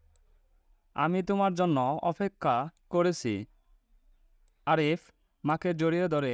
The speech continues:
"তুমি অনেক কষ্ট করেছ আমার জন্য।" আরিফের মা, "আমি সবসময় তোমার জন্য থাকব।"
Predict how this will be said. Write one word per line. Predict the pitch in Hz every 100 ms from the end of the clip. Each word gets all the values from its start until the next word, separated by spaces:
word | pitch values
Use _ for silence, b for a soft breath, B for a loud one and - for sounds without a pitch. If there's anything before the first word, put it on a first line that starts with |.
| 127
"তুমি | 175 160 135 139
অনেক | 160 139 143 -
কষ্ট | 160 - 175 151 156
করেছ | 175 175 -
আমার | 123 120 135 139
জন্য।" | 139 135 120 110 143 _ _ _ _ _ _ _ _ _ _ -
আরিফের | 160 160 190
মা, | 175 139 107 131 - _ _ _ _ _ -
"আমি | 170 180
সবসময় | 170 160 - 185 170 226
তোমার | - 180 170 160
জন্য | 160 151 120 127 - _ _ -
থাকব।" | 151 156